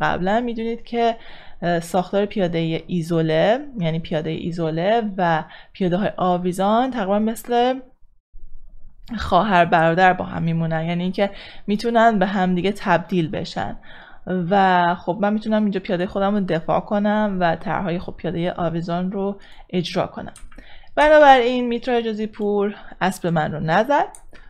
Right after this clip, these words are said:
و فیل رو به خونهٔ، اه، ای دو برد. توجه داشته باشین که اگر، اه، سفید مثلاً فیل خودش رو در خونهٔ به پنج،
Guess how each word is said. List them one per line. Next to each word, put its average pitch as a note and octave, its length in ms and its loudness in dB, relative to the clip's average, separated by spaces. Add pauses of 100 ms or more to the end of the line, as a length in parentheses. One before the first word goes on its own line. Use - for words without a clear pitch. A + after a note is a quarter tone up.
(120)
و F3 140 2
فیل B3+ 320 -6
رو C4 200 2
به G3+ 120 -2
خونهٔ، G3+ 880 -2 (460)
اه، D#3+ 260 -2 (120)
ای G3 160 0
دو F3+ 160 2
برد. D#3+ 360 -6
توجه A#3 400 4
داشته C#4+ 280 2
باشین G#3+ 380 -2
که - 260 -10
اگر، C4+ 580 4 (400)
اه، F3 540 0 (580)
سفید G#3 540 -2
مثلاً F3+ 720 2
فیل G#3+ 200 -2
خودش A#3 440 -4
رو G#3+ 160 -4
در F3+ 200 0
خونهٔ F3+ 480 -4
به E3+ 300 -2
پنج، F#3 680 0